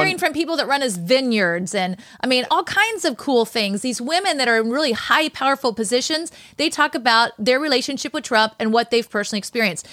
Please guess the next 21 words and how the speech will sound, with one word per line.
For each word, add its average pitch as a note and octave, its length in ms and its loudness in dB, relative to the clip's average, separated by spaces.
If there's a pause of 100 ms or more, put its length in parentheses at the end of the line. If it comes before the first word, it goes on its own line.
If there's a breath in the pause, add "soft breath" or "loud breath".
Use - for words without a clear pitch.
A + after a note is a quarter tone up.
(220 loud breath)
This D#4+ 200 0
documentary B3 640 0
is G#3 160 -2
absolutely A#3 540 0
amazing. G3+ 280 -2
It's G3+ 100 -8
called A3 180 0
The G3+ 60 -4
Trump B3 240 -2
I B3+ 80 2
Know. A#3 180 2
If A3 140 -4
you G#3+ 80 0
haven't A#3 320 0
seen D#4+ 280 -4
it, F#3+ 200 0 (320 soft breath)
you C#4+ 80 -6
should C4 160 -4
check A3+ 160 0
it B3+ 40 0
out. B3+ 280 4